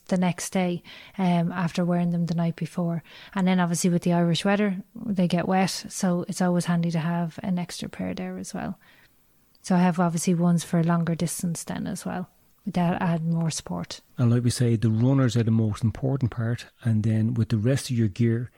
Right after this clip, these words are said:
Speaker 2: you're kind of fine-tuning it. That's, you're going for comfort there, but it's not as important as the running shoes.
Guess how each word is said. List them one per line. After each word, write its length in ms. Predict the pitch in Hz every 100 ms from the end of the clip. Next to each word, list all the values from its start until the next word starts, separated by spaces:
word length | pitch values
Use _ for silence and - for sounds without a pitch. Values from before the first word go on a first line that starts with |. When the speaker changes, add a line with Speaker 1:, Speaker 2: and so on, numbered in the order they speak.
| _ _ _ _ _
Speaker 2:
you're 200 | 127 110
kind 180 | - 117
of 80 | -
fine-tuning 680 | 131 117 107 - 117 110
it. 100 | 98 -
That's, 340 | 127 117 - -
you're 180 | 123
going 220 | 104 113 110
for 80 |
comfort 460 | - - 131 131 120
there, 240 | 113 113 95 _
but 300 | - 127 104 - _ _ _ _ -
it's 260 | 120 -
not 480 | 123 117 120 113 - -
as 200 | 127 104
important 520 | 104 - 113 107 110
as 80 | 104
the 100 | 107
running 220 | 104 101
shoes. 300 | 98 104 101